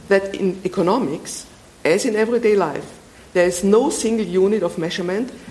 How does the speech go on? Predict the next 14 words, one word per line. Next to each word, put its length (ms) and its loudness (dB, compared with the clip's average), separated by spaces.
with 160 4
the 80 0
help 320 2
of 160 -2
which 280 -4
we 80 -2
could 260 -4
calculate 720 -2
all 260 4
options 480 -6
we 100 0
are 80 0
confronted 760 -2
with. 200 -10